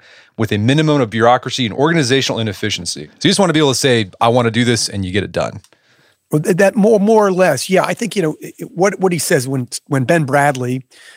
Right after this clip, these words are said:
Speaker 2: who was then working for Newsweek and would ultimately be the, uh, editor of the Washington Post, asks him why he wants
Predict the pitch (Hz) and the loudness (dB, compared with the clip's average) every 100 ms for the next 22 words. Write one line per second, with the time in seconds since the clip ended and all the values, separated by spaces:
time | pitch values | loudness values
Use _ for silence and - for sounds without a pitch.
0 | - 151 113 139 143 135 135 127 - 127 | -8 -4 0 0 2 0 -2 -6 -6 -2
1 | 131 127 123 127 123 120 123 123 139 127 | -2 -2 -4 -6 -6 -6 -4 -4 -6 -6
2 | 123 113 123 113 117 117 117 110 _ - | -8 -6 -6 -6 -6 -6 -8 -10 _ -20
3 | _ 151 147 135 127 127 123 123 120 120 | _ 0 0 0 -2 -2 -4 -2 0 0
4 | 113 117 - 117 - 226 156 - 147 143 | -2 -10 -12 -6 0 0 0 -4 -4 -4
5 | - - 135 127 135 156 180 165 156 143 | -4 -6 -4 -2 2 2 2 -2 -6 -4
6 | 135 131 - | -4 -4 -8